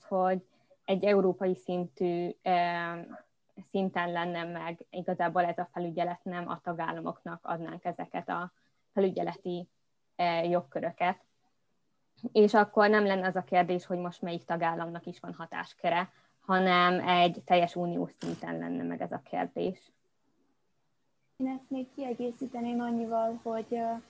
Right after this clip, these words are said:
Speaker 2: hogy ugye a D M E-nek is, a D S E-nek is, és az a lényege, hogy ezek igazából kiegészítő jogvédelmet nyújtanak, és ez szerintem a, az egyik leghatékonyabb módja a probléma megoldásának, hogy nemzeti,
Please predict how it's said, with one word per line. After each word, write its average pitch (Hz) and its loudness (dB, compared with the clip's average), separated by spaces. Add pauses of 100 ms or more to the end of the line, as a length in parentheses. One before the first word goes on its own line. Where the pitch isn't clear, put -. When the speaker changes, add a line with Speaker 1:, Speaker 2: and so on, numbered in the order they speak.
(520)
Speaker 2:
hogy 247 4
ugye 247 4
a 254 6
D 240 0
M 269 2
E-nek 240 0
is, 240 -2
a 254 6
D 226 2
S 240 0
E-nek 226 -2
is, 240 -8
és 247 -6
az 240 0
a 226 6
lényege, 226 0
hogy 233 0
ezek 240 2
igazából 240 4
kiegészítő 226 0
jogvédelmet 214 -2
nyújtanak, 214 -4
és 233 -6
ez 226 -2
szerintem 220 -4
a, 220 -2
az 220 -2
egyik 220 -4
leghatékonyabb 214 -4
módja 214 -4
a 214 -2
probléma 214 -4
megoldásának, 226 -2
hogy 220 -6
nemzeti, 233 0